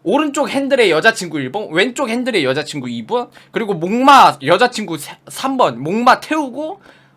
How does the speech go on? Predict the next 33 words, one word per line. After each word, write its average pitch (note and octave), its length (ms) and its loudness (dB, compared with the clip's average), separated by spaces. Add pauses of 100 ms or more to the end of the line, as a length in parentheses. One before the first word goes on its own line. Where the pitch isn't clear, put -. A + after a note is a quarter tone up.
(100)
어? B2+ 260 -10
여자친구 A#3 460 0
사 C#4+ 220 2
번 B3+ 180 2
등에 C4 240 2
업고 D4 580 0 (240)
백구십 G#3+ 600 -4
킬로로 C#4+ 420 0
고속도로 C#4+ 520 -2
달리다가 G#3 520 0
사고 B3 240 -6
나가지고 D3+ 460 0
기억상실 G#3+ 520 -6
나가지고 B2+ 800 -6 (260)
내가 C#3+ 140 -2
기억을 G3+ 340 -4
못한 E3+ 280 -4
건 F3+ 120 -8
줄 D#3 80 -4
알았는데 B2 640 -8 (1160)
귀에다 B3 320 4
대고 D#3 200 -4 (180)
내가, E3+ 420 4 (420)
내가, F#3 400 2
아니, E3 180 4
되게 G#3 220 0
반갑게 B3+ 420 2
<laughs> F#3 100 4
인사해 A#3 260 2
주시는데 E3+ 640 -4 (360)
누군지 D#3 420 -8
좀 C#3 220 -6
헷갈려가지고 D3+ 840 -2